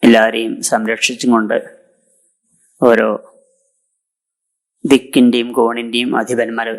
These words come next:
അധിപന്മാരായിട്ട് ഓരോരുത്തരുണ്ട്. കിഴക്ക് ഭാഗത്ത്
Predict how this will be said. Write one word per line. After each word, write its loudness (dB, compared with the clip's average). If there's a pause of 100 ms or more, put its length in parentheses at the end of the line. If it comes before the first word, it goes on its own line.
(340)
അധിപന്മാരായിട്ട് -2 (1700)
ഓരോരുത്തരുണ്ട്. 2 (3250)
കിഴക്ക് -2
ഭാഗത്ത് -4